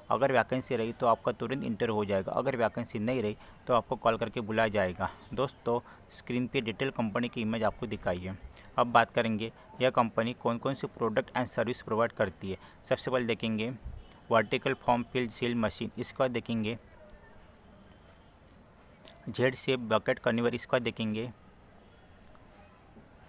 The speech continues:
स्लैट बेल्ट कन्वेयर, इसके बाद देखेंगे सेमी ऑटोमेटिक पैकिंग मशीन, इसके बाद देखेंगे जार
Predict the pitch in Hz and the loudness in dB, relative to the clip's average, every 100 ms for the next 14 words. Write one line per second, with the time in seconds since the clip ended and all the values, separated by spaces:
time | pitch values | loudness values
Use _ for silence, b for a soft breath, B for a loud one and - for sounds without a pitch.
0 | - - - - - - - - - - | -20 -20 -20 -20 -20 -20 -20 -20 -20 -10
1 | - 123 127 117 127 131 131 120 120 117 | 2 6 6 4 0 2 2 4 2 0
2 | - 127 120 113 113 107 113 123 - - | 2 2 2 0 -2 0 -2 -6 -16 -20
3 | - - - - - - - - - - | -16 -18 -18 -20 -20 -20 -20 -20 -20 -20
4 | - - - - - - - - - - | -20 -20 -20 -20 -20 -20 -20 -20 -20 -18
5 | - - - - - - - - - - | -18 -20 -20 -20 -20 -20 -20 -20 -20 -18
6 | - 123 139 131 131 123 110 131 - 113 | -2 2 4 2 2 0 0 0 0 2
7 | 127 123 117 127 123 - 127 117 110 110 | 0 2 0 0 -2 2 0 0 -2 -2
8 | 110 123 - - - - - - - - | -2 -6 -10 -20 -20 -20 -20 -20 -20 -20
9 | - - - - - - - - - - | -20 -20 -20 -20 -20 -20 -20 -20 -20 -18
10 | - - - - - - - - - - | -16 -14 -14 -16 -16 -16 -16 -18 -20 -12
11 | 110 123 131 | 4 6 6